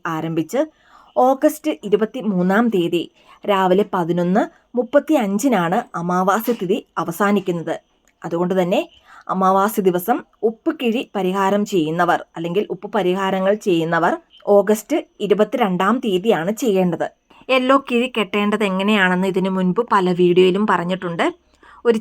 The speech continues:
ചെറിയ കഷ്ണം യെല്ലോ തുണി എടുക്കുക. അതിൽ ഒരു കൈപ്പിടി കല്ലുപ്പും അഞ്ച് രൂപ നാണയം അല്ലെങ്കിൽ ഒരു രൂപ നാണയമോ വെക്കാവുന്നതാണ്. ഇനി പണയം വെച്ച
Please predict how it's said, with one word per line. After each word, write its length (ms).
ചെറിയ 300
കഷ്ണം 280
യെല്ലോ 300
തുണി 160
എടുക്കുക. 300
അതിൽ 240
ഒരു 140
കൈപ്പിടി 400
കല്ലുപ്പും 460
അഞ്ച് 260
രൂപ 240
നാണയം 400
അല്ലെങ്കിൽ 400
ഒരു 200
രൂപ 220
നാണയമോ 500
വെക്കാവുന്നതാണ്. 680
ഇനി 220
പണയം 400
വെച്ച 160